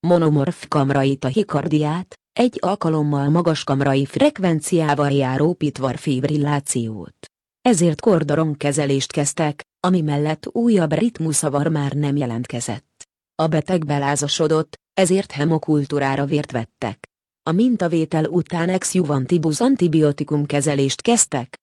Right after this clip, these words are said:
neurológiai konzílium a klinikai és a C T kép figyelembevételével valószínűtlennek tartotta a neurológiai állapotában bekövetkező javulást.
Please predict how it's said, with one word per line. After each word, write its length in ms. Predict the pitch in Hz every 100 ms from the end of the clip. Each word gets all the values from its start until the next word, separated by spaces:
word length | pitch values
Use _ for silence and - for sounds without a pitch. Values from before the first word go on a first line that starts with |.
| _ _
neurológiai 880 | 165 151 160 254 202 160 156 151 151
konzílium 640 | 151 143 139 151 156 156
a 60 | 147
klinikai 760 | 143 202 147 143 147 135 131 -
és 240 | 156 -
a 60 | 165
C 320 | - 190 170
T 80 | 160 135 -
kép 220 | 208 202
figyelembevételével 1300 | 277 277 233 185 170 151 143 131 - 123 131 131 127
valószínűtlennek 1080 | 127 127 127 - 127 123 123 131 123 123 120
tartotta 600 | - - - 131 - 170
a 60 | 160
neurológiai 960 | 160 147 180 139 123 120 127 127 135
állapotában 880 | 131 131 131 135 131 127 120 127 143
bekövetkező 720 | 143 139 147 143 - 190 156 151
javulást. 880 | 156 139 123 117 143 - - -